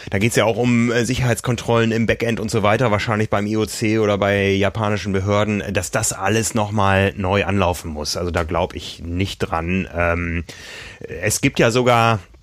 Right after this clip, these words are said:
ein Statement inzwischen vom, äh, I O C oder von der japanischen Orga, dass die Spiele, auch wenn sie einundzwanzig, äh, stattfinden, als, äh, Tokio zwanzig zwanzig kommuniziert werden. Äh, wahrscheinlich, weil da schon eine ganze Menge Merchandising produziert wurde.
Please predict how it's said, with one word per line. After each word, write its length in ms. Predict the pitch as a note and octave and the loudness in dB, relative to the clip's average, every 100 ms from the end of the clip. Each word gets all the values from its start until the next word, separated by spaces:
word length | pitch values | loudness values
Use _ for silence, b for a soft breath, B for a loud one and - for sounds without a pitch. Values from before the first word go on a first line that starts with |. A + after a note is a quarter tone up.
| - _ - - - - | -20 _ -20 -12 -10 -4
ein 120 | A2+ | -4
Statement 580 | - G2 - B2+ A2 G2+ | 0 -2 0 0 0 0
inzwischen 500 | G#2+ - A#2+ - G#2+ | -6 -4 -4 -2 -4
vom, 420 | - G2+ F#2+ F#2+ | -2 0 0 -2
äh, 220 | F2+ F#2+ | 0 -2
I 140 | E2+ G2+ | 0 -2
O 60 | |
C 400 | F2 - A2 A2 | -2 -2 0 2
oder 180 | G#2+ F#2+ | 2 0
von 200 | - G#2 | -2 0
der 380 | G2 F#2+ F#2 F#2 | 2 4 2 2
japanischen 520 | F2+ F2+ G#2 G2 G2+ | 0 0 -4 -4 -4
Orga, 380 | F#2 G#2+ A2+ G2+ | 0 2 2 2
dass 220 | G2+ - | 0 -2
die 140 | G#2 | -6
Spiele, 380 | - - B2 A#2+ | -6 -4 0 2
auch 140 | G2 G2 | 2 0
wenn 120 | G2+ | 0
sie 140 | G#2 | 0
einundzwanzig, 1040 | F#2 G#2+ A#2 G2 - A2 C3 - G#2 - - | 0 0 0 -2 0 0 0 0 -2 -2 -4
äh, 120 | F#2+ | -4
stattfinden, 800 | - G#2 - - G2 F#2+ A2 A#2 B B B | -2 -2 -2 -2 -2 0 0 -2 B B B
als, 500 | - G2 G2 - - | 0 2 4 2 -4
äh, 180 | G#2+ G2 | -2 0
Tokio 400 | B2+ C3 B2 G#2+ | 2 0 2 0
zwanzig 420 | - A2 G#2+ G2 | 0 -2 -2 -6
zwanzig 460 | - A#2+ B2+ G#2 - | -2 0 0 -4 -4
kommuniziert 640 | G2 F#2 E2+ - F#2 E2 | -2 0 -2 -2 -4 -2
werden. 360 | D#2+ E2 A#2+ - B B B B B B B B B | -2 -2 -4 -8 B B B B B B B B B
Äh, 80 | G2+ | -2
wahrscheinlich, 880 | G2 F#2 F2+ G2 G2 - G#2+ G#2+ G#2 | 0 2 2 0 0 0 0 0 2
weil 120 | G2+ | 2
da 120 | G#2 | 2
schon 180 | - A2 | 0 0
eine 80 | G#2 | 0
ganze 240 | G#2+ A2+ | -2 0
Menge 240 | G#2+ A2 | 0 2
Merchandising 640 | A2 C#3+ - G2+ D#2+ E2 D#2+ | 0 -2 -2 -4 -4 -4 -6
produziert 560 | - F2+ D2+ - D2 E2 | -6 -8 -6 -8 -8 -6
wurde. 220 | D#2+ | -6